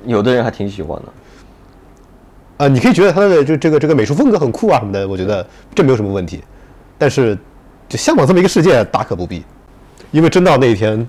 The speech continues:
Speaker 2: 大部分人可能就是大卫在逛街的时候那些背景板，<laughs> 大部分人可能是那个形象。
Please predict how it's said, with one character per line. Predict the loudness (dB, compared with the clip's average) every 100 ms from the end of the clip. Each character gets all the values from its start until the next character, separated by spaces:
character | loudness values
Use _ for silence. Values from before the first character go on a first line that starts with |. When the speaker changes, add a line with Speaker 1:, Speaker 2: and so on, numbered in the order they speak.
| -4
Speaker 2:
大 | -2 0
部 |
分 | 0
人 | -2
可 | -2
能 | -4
就 | -4
是 | -4 -4 -6 -8 -18 -20 -20 _ -20 -20 -20 -20 -20 -20 -20 -20 -12 0
大 | 2
卫 | 4
在 | 4 2 2 -2 -8 -20 -20 -20 -2
逛 | 0 2
街 | 2
的 | 2
时 | -2
候 | -4 -4 -2
那 |
些 | -2 0
背 | 0
景 | 0 0
板， | -2 -6 -12 -16 -16 -16 -20 -10 -10 -10
<laughs> | -16 -16 -16 -20 -20 -20 -6
大 | 0 0
部 |
分 | 2
人 | 0
可 | 0
能 | 0
是 |
那 | 2
个 | 0
形 | -2
象。 | -4 -6